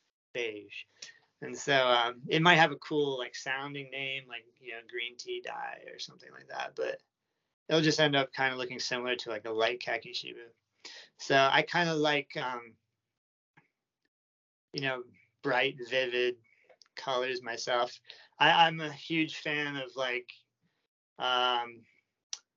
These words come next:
I guess you could say, like, retro, like, vintage style, like, skateboard,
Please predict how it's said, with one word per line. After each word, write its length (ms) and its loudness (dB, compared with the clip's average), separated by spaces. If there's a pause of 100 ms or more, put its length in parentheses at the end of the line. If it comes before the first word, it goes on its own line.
(460)
I 120 0
guess 180 0
you 60 -4
could 80 -2
say, 140 0
like, 200 0 (200)
retro, 400 0
like, 260 -4 (100)
vintage 440 0
style, 380 4
like, 120 -2
skateboard, 800 0